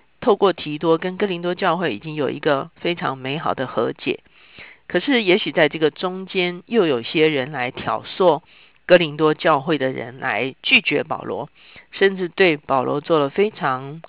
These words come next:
啊，苛刻的评-，批评。所以从今天的经文中间，我们就可以看见，作为一个使徒的保罗，他面对这些批评的时候，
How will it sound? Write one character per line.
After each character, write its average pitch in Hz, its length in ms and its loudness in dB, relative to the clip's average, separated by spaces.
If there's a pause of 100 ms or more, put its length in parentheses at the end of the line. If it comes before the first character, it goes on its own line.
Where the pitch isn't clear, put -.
啊， 120 240 -12
苛 220 180 6
刻 208 260 6
的 151 120 0
评-， 151 680 -10
批 220 220 -4
评。 151 460 -12 (640)
所 196 140 8
以 190 100 12
从 160 240 0
今 196 160 -4
天 196 140 2
的 165 80 2
经 214 240 -4
文 139 180 -2
中 143 220 -6
间， 147 160 -2
我 135 40 -4
们 127 120 -12
就 139 100 -4
可 - 140 -6
以 110 80 -4
看 175 300 -2
见， 147 260 2 (480)
作 196 160 6
为 160 120 10
一 165 60 4
个 165 140 8
使 - 260 -4
徒 151 160 -4
的 156 120 4
保 135 260 2
罗， 143 240 0
他 165 200 2
面 208 280 2
对 185 120 8
这 165 120 0
些 170 160 0
批 220 220 -4
评 135 180 -8
的 127 100 -4
时 131 160 -6
候， 151 300 0